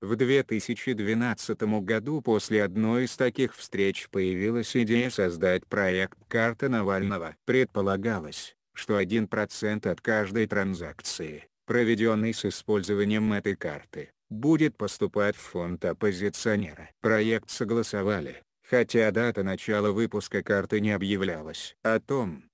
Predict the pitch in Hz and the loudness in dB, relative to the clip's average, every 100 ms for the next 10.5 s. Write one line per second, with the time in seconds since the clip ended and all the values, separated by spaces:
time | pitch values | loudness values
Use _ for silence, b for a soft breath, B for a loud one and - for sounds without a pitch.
0 | _ - - 143 - 120 107 98 104 95 | _ -4 2 2 4 2 2 0 -2 -4
1 | 92 104 101 95 - 151 123 104 101 107 | -2 -2 -2 -4 -4 0 2 2 2 0
2 | - 135 135 117 117 107 98 117 120 - | -2 -2 0 2 2 2 2 2 2 0
3 | 135 120 104 101 101 104 104 95 - 101 | 0 0 -2 0 0 0 -2 -4 -2 0
4 | 98 95 - 110 101 110 107 107 113 80 | 0 0 -2 -2 -2 -2 0 0 -2 -6
5 | 80 78 _ _ - 123 107 - 135 127 | -12 -16 _ _ 0 2 2 0 2 4
6 | 113 101 - 120 - 131 117 120 117 113 | 4 0 0 -2 0 -2 2 4 4 2
7 | 110 98 123 147 - 98 73 - - 120 | 0 -2 0 0 0 -4 -6 -12 0 0
8 | 117 131 113 107 107 101 - 101 - 113 | 2 2 2 2 2 0 -2 -6 0 2
9 | 113 104 78 - - 113 110 - 117 117 | 4 2 0 -6 -6 -2 -2 -2 0 2
10 | 113 113 135 - | 2 2 0 -2